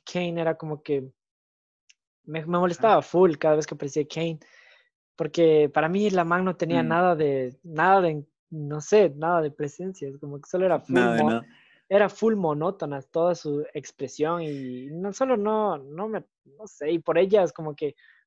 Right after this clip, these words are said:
Speaker 1: ella es la que roba lo que necesita Black Mask y es como, ah, no, no me
Speaker 2: Sí, a mí, o sea, sinceramente no,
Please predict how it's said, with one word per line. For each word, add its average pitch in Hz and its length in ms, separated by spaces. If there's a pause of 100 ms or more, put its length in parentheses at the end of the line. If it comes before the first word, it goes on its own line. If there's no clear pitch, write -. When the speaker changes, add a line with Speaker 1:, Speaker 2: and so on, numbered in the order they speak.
(260)
Speaker 1:
ella 185 160
es 165 80
la 160 100
que 160 160
roba 160 260
lo 147 120
que 151 100
necesita 147 440
Black 143 220
Mask 175 380
y 147 40
es 147 100
como, 151 400
ah, 151 260 (320)
no, 160 200
no 156 120
me 156 180
Speaker 2:
Sí, 220 220
a 202 80
mí, 254 220 (100)
o 151 80
sea, 202 160
sinceramente 208 600
no, 156 260